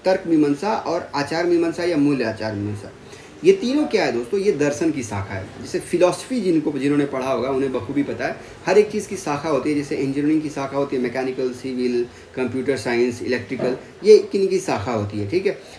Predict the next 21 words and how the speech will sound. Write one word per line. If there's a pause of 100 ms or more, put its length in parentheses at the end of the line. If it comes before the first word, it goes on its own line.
(140)
Science
की
शाखा
में
biology,
chemistry,
physics, (240)
ये
इनकी
एक
branches
होती
हैं। (300)
Math
में
statics,
ये
सारी
चीज़ें
इनके
branches।